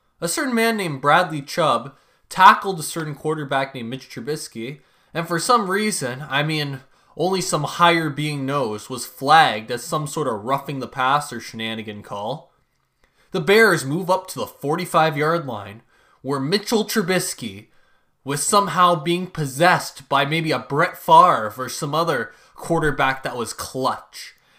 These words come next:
Gets himself down the field for Eddie Pinheiro for a fifty-four-yard kick, which he drills so clearly through. Couldn't have been a more perfect kick. The Bears got the job done.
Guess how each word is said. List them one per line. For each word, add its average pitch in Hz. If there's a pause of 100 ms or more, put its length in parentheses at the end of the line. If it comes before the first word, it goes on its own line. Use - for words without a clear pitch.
(140)
Gets 214
himself 165 (220)
down 175
the 160
field 165
for 160
Eddie 185
Pinheiro 156 (160)
for 151
a 131
fifty-four-yard 170
kick, 131 (160)
which 165
he 156
drills 165 (120)
so 247
clearly 196
through. 185 (880)
Couldn't 117
have 120
been 127
a 127
more 123
perfect 131
kick. - (840)
The 147
Bears 196
got 214
the 165
job 175
done. 135